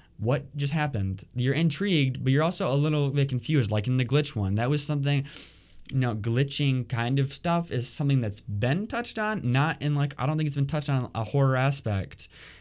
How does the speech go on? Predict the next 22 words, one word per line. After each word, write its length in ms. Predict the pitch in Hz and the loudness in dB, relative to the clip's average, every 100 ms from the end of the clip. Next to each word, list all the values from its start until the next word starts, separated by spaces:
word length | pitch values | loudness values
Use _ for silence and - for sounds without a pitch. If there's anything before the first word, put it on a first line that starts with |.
| - | -6
And 120 | 113 | -2
I 60 | 113 | 0
think 200 | 143 135 | 2 2
that 140 | 131 | 4
was 160 | 131 117 | 2 0
really 180 | 127 123 | 0 0
unique 320 | 120 120 120 | 0 0 -2
that 80 | 117 | -2
they 60 | |
brought 220 | 113 113 | -2 -2
that 160 | 123 139 | 0 -2
to 60 | 127 | -2
the 60 | |
table. 360 | 101 101 104 104 | -4 -2 -2 -2
And 100 | 120 | 0
then 180 | 147 143 | -2 0
you 160 | 135 151 | 0 0
also 180 | 147 170 | 0 0
just 200 | 139 139 | -2 -2
have 120 | 120 | -4
stuff 380 | - 123 123 - - - - - - | -2 -4 -4 -10 -20 -20 -20 -14 0
that 280 | 120 120 | 0 0